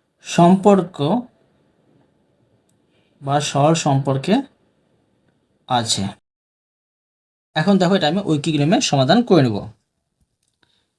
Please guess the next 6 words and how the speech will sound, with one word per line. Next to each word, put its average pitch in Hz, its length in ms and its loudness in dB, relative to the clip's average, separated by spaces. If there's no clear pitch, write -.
তাই 175 220 4
লিখব 220 200 2
অতএব 170 440 2
ঐকিক 175 560 -2
নিয়মে 165 400 2
সমাধান 165 580 2